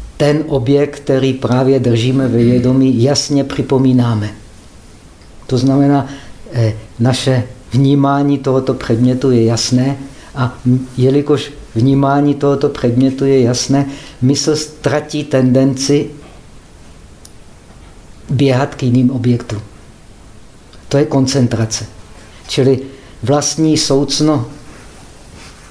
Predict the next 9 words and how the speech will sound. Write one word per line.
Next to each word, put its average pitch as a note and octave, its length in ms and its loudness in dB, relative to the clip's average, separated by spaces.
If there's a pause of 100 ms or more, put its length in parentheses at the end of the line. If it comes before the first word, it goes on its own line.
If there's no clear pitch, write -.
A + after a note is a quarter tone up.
(1400)
praxe C#3 560 0 (1700)
ducha B2+ 300 -2
přítomnosti C#3 720 -2
je D3 100 2
koncentrace. B2 760 -4 (2500)
Jestliže C3+ 420 2
mysl C3 300 0
je C#3 140 2
koncentrovaná, C#3+ 920 0